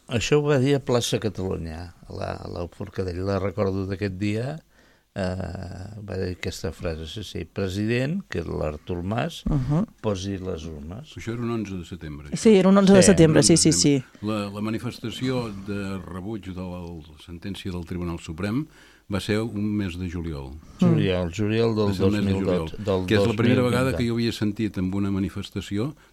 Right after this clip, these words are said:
Speaker 3: d'una manera... no unànime, però majoritària, cridar independència.
Speaker 1: Sí, és la primera vegada.
Speaker 3: Perquè fins aquell moment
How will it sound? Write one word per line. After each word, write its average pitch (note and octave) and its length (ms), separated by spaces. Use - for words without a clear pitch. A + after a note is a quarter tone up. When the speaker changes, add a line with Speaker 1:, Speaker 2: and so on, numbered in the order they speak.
Speaker 3:
d'una F#2+ 180
manera... F2+ 520
no F2 200
unànime, D#2+ 640
però E2 240
majoritària, E2+ 880
cridar F2+ 260
independència. D2 720
Speaker 1:
Sí, G#2+ 60
és F#2+ 400
la - 80
primera C3 300
vegada. G2+ 220
Speaker 3:
Perquè F2+ 140
fins G#2 240
aquell A2+ 240
moment A#2 240